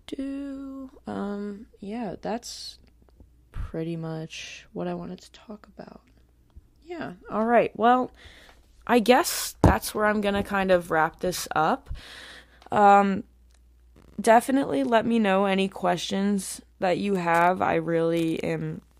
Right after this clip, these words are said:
open to talking about this. Um, I, I just don't know what people wanna know. I don't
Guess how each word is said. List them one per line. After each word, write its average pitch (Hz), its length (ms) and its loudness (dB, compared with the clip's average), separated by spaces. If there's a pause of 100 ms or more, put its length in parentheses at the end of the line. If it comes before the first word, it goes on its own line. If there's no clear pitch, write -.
(120)
open 160 360 -6
to 151 100 -14
talking - 460 -14
about 170 360 -6
this. 170 520 -8 (160)
Um, 160 500 -6 (100)
I, 156 520 -2 (320)
I 156 140 0
just 160 260 -8
don't 151 220 -6
know 160 140 -4
what 151 300 -6
people 160 300 -12
wanna 151 320 -6
know. 202 280 0
I 175 100 0
don't 160 260 -6